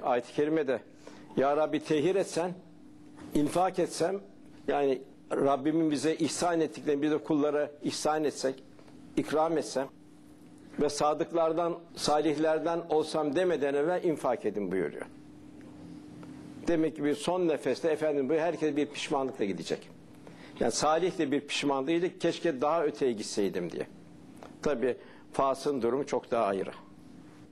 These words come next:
Onun için dünya hayatı bir fırsat. Ve bir sefere mahsus.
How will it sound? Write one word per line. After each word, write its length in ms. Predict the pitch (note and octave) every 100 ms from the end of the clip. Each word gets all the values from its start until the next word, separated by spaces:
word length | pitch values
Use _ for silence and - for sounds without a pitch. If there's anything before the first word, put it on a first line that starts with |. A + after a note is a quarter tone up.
| - - - - - - - - - - -
Onun 160 | -
için 200 | D3+ C#3
dünya 480 | C#3+ D#3 D3+ D#3 C#3+
hayatı 640 | C#3+ C#3 C3 - D3+ D3 - - - - - - - - - -
bir 140 | D3 C3
fırsat. 460 | - G#2+ A#2+ F#2+ - - - - - - - - -
Ve 180 | B2+
bir 120 | E3 F3
sefere 500 | - D#3 D3+ D#3 D#3+
mahsus. 640 | D3+ C3 - A2 - -